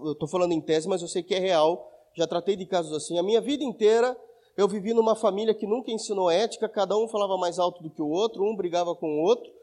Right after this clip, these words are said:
E eu não consigo expressar esse amor cordial aos meus irmãos. Paulo vai trazer aqui uma estratégia. Sempre olhe para as pessoas como se elas fossem mais honradas do que você.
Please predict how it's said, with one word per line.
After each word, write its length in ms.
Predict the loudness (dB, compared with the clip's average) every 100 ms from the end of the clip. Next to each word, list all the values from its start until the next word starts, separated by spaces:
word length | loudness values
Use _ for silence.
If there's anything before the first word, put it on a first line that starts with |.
| _ _
E 40 | 6
eu 120 | 6
não 120 | 6
consigo 520 | 2 0 2 0 2
expressar 480 | -2 -2 -2 0 0
esse 120 | 0 2
amor 240 | 4 4
cordial 340 | 2 2 2
aos 100 | 2
meus 220 | 0 0 2
irmãos. 380 | 4 2 0 -8 -18 _ _ _ _ _ _ _
Paulo 240 | 6 8 6
vai 120 | 4
trazer 340 | 2 4 4
aqui 220 | 2 0
uma 160 | 2 2
estratégia. 680 | 2 -2 2 2 2 0 -4
Sempre 380 | 0 0 2 2
olhe 200 | 2 2
para 180 | -2
as 80 | -2
pessoas 540 | -6 -8 0 2 2 0
como 180 | -6
se 120 | -4 -4
elas 400 | -6 -6 -10 -6
fossem 340 | -4 -2 -2
mais 200 | -2 0
honradas 380 | 0 0 -2 -8
do 80 | -14
que 80 |
você. 440 | -14 -12 -12 -14